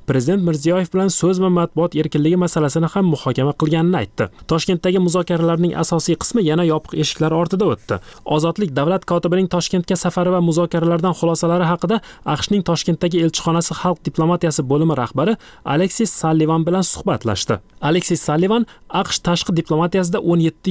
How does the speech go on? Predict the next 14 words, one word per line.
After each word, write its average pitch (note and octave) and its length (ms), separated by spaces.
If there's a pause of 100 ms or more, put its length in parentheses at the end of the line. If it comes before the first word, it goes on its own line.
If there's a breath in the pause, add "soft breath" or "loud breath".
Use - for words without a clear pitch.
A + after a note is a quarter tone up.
yildan D#3+ 340
buyon F3+ 260
ishlaydi. G#2+ 340 (360 loud breath)
Muqaddam C#3+ 460
Pokiston, E3+ 520 (120)
Rossiya, F3 420
Shri-Lanka D3+ 520
kabi F#3 200
davlatlardagi D3+ 640
elchixonalarda F3+ 640 (320 loud breath)
jamoatchilik D#3 520
bilan F3+ 160 (100)
ishlash E3+ 320 (100)
bo'yicha C#3+ 260